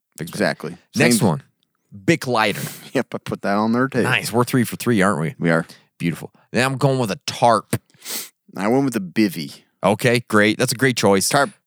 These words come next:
Speaker 2: probably gonna cover more, and that's probably better.
Speaker 1: Depends. I mean,
Speaker 2: But a bivvy,
Speaker 1: either
Speaker 2: keep you
Speaker 1: or.
Speaker 2: warm. You can use it to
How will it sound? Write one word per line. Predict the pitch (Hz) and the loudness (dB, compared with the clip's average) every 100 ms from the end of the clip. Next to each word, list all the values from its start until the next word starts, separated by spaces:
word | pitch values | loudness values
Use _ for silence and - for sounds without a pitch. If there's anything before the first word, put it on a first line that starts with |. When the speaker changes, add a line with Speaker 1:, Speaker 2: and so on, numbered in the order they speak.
| _ | _
Speaker 2:
probably | 127 117 107 | 0 0 0
gonna | 101 | -2
cover | 82 110 87 | 0 0 0
more, | 82 82 80 | -4 -6 -6
and | 87 | -6
that's | 87 - | -6 -8
probably | - 87 71 73 | -4 -4 -4 -6
better. | 76 67 65 - | -4 -4 -6 -8
Speaker 1:
Depends. | 127 165 165 135 113 | 0 2 4 2 0
I | |
mean, | 139 139 | 4 4
Speaker 2:
But | 117 92 | 4 2
a | |
bivvy, | 107 127 135 139 - _ | 0 2 4 0 -2 _
Speaker 1:
either | 127 120 | 2 6
Speaker 2:
keep | 123 | 6
you | |
Speaker 1:
or. | 127 | 6
Speaker 2:
warm. | 120 117 110 | 6 4 2
You | |
can | 101 101 | 2 2
use | 104 101 | 2 0
it | 104 | -4
to | 98 | -6